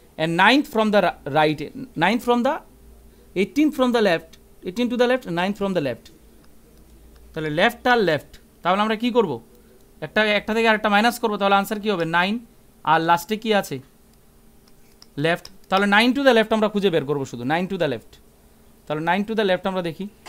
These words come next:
ওয়ান, টু, থ্রি, ফোর, ফাইভ, সিক্স, সেভেন, এইট, নাইন, থ্রি,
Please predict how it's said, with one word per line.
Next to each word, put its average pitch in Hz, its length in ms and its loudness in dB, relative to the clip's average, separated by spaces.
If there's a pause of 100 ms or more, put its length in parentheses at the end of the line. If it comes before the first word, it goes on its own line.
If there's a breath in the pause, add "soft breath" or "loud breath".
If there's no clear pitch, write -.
(1000)
ওয়ান, 202 380 4
টু, 202 500 -6
থ্রি, 185 380 -8 (200)
ফোর, 196 320 0 (140)
ফাইভ, 165 320 2
সিক্স, - 600 -12
সেভেন, 175 340 -4 (120)
এইট, 165 360 -10
নাইন, 139 340 -2 (680)
থ্রি, 196 260 -6